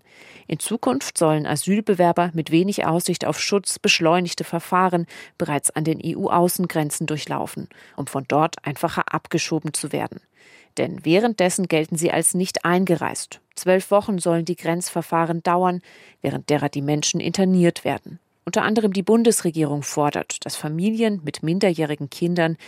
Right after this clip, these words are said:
nicht ins Grenzverfahren sollen, besonders laut die Grünen. Doch Deutschland steht damit zunehmend alleine da. Faeser setzt auf das E-U-Parlament,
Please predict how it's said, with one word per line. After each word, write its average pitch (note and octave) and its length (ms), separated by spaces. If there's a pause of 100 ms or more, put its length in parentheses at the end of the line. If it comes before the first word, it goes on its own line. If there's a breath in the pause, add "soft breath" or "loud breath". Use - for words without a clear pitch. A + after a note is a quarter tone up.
(220 loud breath)
nicht E3+ 220
ins - 220
Grenzverfahren D#3+ 840
sollen, C#3+ 360 (340 loud breath)
besonders D#3+ 480
laut D#3 400
die E3+ 80
Grünen. F3 520 (500 loud breath)
Doch - 120
Deutschland D#3 560
steht - 240
damit F3 300
zunehmend E3+ 520
alleine F3 440
da. D3 240 (460 soft breath)
Faeser E3+ 360
setzt - 320
auf - 160
das G3 180
E-U-Parlament, F3 1160